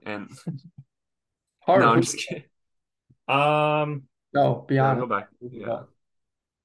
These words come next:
Speaker 3: I think I would vote for, I'd vote for Messi just 'cause
Speaker 2: Thank you.
Speaker 3: he broke through in the, in the biggest way.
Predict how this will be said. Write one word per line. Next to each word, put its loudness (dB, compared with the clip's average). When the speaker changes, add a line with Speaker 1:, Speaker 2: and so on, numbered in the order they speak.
Speaker 3:
I 2
think -6
I -2
would 2
vote -6
for, -4
I'd 0
vote 0
for -2
Messi -6
just -6
'cause -4
Speaker 2:
Thank -12
you. -6
Speaker 3:
he -4
broke 0
through -2
in -6
the, -8
in -12
the -10
biggest -8
way. -8